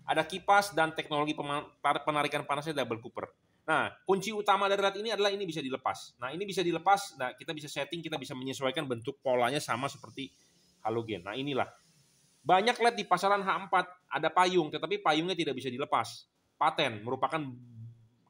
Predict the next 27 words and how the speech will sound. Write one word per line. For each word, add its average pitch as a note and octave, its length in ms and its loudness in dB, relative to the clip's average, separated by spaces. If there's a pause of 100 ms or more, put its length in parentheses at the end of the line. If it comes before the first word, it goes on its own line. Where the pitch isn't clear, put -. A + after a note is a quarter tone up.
(100)
daging C3+ 480 0
lebih D3+ 240 -4
dari B2+ 320 0 (400)
body D3 720 -2
material C3+ 400 2
heatsinknya. D#3 560 -2
Nah, B2+ 160 0
kalau F3 180 4
seperti F3+ 480 -4
itu, A#3 320 0 (320)
artinya A3+ 320 0
tidak F3 240 4
bisa F3 160 4
disetting, E3+ 640 0
tidak E3 240 2
bisa F3 80 6
dikalibrasi, E3 640 4 (320)
ya. D#3+ 240 -2 (240)
Dan A#3 240 2
led A3 160 2
ini A#3 160 0
adjustable. F3 480 2
Adjustable, E3 320 0
Anda G3 160 2
bisa F#3+ 240 -2
sistem E3 400 -6
slide. D#3 340 2